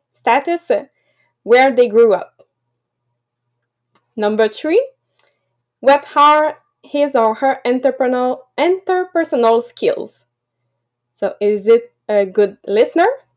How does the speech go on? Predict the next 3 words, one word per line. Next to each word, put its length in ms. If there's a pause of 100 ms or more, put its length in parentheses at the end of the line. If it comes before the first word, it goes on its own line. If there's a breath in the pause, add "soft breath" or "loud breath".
(400)
communicator, 680
speaker, 720 (440)
teacher, 600